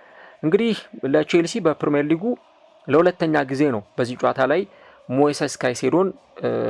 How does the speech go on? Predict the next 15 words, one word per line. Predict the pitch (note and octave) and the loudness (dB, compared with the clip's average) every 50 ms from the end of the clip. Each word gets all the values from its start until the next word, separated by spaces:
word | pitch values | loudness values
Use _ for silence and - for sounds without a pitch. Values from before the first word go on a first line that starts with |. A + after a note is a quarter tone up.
| A#2+ B2 | -4 -2
ሳይይዙ | - - D3+ C#3 C3+ C3 C3 B2+ C3 F#3 A3 G3+ | 0 2 4 4 4 2 -2 0 0 0 0 0
ወይም | D#3+ C3+ C3+ C3+ | 0 0 0 2
በቋሚ | C3+ C3 - C3+ C3 C3 | 2 2 2 2 2 2
አስራ | C3 B2+ - B2+ | -2 -4 -4 -4
አንድ | A#2+ B2 C3+ | -2 -2 -4
ውስጥ | D3 - - - | -6 -6 -8 -8
ሳያሰልፉ | - C3+ A#2+ A#2+ B2 - - C3+ B2 B2 - - G3+ - - - - - - - - - - _ - | -4 -2 -2 -2 -2 -4 -4 -4 -4 -4 -4 -4 -4 -6 -8 -12 -20 -20 -20 -20 -20 -20 -14 _ 2
ወደ | C3+ C#3+ C#3 C3+ | 2 4 4 4
ሜዳ | C3 B2 A#2 A#2+ A2+ A2 A2 - - _ | 2 2 2 2 0 0 -2 -6 -10 _
የገቡት | B2+ B2 B2 A2 A#2+ A2 G#2+ A#2 E3+ E3+ D3 | -2 -2 0 0 -2 -4 -2 0 0 0 0
ማለት | B2+ A2 G#2+ A#2+ - | 0 -2 -2 -4 -6
ነው | - - - - | -10 -16 -14 -10
እና፣ | B2 A#2 C3 D3+ F#3 G3+ G3 - - - - - - - - - - - - - - _ _ - | -4 -2 0 2 2 0 -2 -6 -14 -20 -20 -20 -20 -20 -20 -20 -20 -20 -20 -20 -20 _ _ -2
እ፣ | - C#3 C#3 C3+ C3 B2+ A#2+ A#2 A2+ A2 A2 A2 A2+ G#2+ - | 2 4 4 4 4 2 2 2 2 0 0 0 -2 -4 -4
ምናልባትም | - B2 C#3+ D3 D3+ C#3+ D3+ D3+ - F#3 | -2 0 2 2 2 2 0 0 0 0